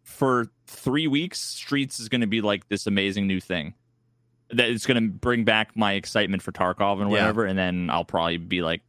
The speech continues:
Speaker 1: it'll be, once you learn everything,
Speaker 2: Yeah.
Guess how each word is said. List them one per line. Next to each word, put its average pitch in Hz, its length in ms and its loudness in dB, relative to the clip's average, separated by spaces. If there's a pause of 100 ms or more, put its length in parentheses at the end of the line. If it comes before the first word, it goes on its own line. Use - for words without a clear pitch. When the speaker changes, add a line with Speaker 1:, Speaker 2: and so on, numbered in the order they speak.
(180)
Speaker 1:
it'll 120 160 2
be, 110 320 0 (240)
once 139 320 -2
you 151 120 2
learn 135 260 2
everything, 98 580 -2 (460)
Speaker 2:
Yeah. 120 180 0